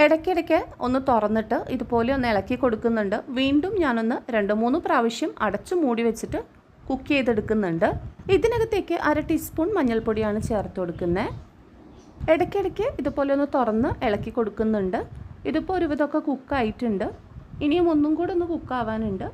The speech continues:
അപ്പോൾ വീണ്ടും ഒന്ന് അടച്ചു മൂടി വെച്ച് കൊടുക്കുന്നുണ്ട്. ഇതിപ്പോൾ നല്ലവണ്ണം വഴന്നൊക്കെ കിട്ടിയിട്ടുണ്ട്, നല്ലവണ്ണം കുക്കായി കിട്ടിയിട്ടുണ്ട്. ഇനി ഇതിനകത്തേക്ക് നമുക്ക് ആവശ്യത്തിനുള്ള പൊടികളൊക്കെ ചേർത്ത് കൊടുക്കാം. ഒരു ടേബിൾ സ്പൂൺ കാശ്മീരി ചില്ലി പൗഡറാണ് ചേർത്ത് കൊടുക്കുന്നത്.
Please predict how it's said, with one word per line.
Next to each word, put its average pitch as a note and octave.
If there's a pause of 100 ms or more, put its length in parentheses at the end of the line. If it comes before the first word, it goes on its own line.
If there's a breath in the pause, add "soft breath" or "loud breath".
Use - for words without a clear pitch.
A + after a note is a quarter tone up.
(120)
അപ്പോൾ A3+ (100)
വീണ്ടും G3+
ഒന്ന് C4
അടച്ചു G3
മൂടി G3+
വെച്ച് -
കൊടുക്കുന്നുണ്ട്. F#3+ (500)
ഇതിപ്പോൾ F#4+
നല്ലവണ്ണം E4+
വഴന്നൊക്കെ B3+
കിട്ടിയിട്ടുണ്ട്, A3+ (240)
നല്ലവണ്ണം D4
കുക്കായി A#3
കിട്ടിയിട്ടുണ്ട്. G#3+ (180)
ഇനി D#4+
ഇതിനകത്തേക്ക് D4 (100)
നമുക്ക് B3 (200)
ആവശ്യത്തിനുള്ള A3 (140)
പൊടികളൊക്കെ G#3+
ചേർത്ത് F#3+
കൊടുക്കാം. G3 (200)
ഒരു E4+
ടേബിൾ F#4
സ്പൂൺ F#4+ (760)
കാശ്മീരി C4
ചില്ലി C#4+
പൗഡറാണ് C4 (120)
ചേർത്ത് A3
കൊടുക്കുന്നത്. G#3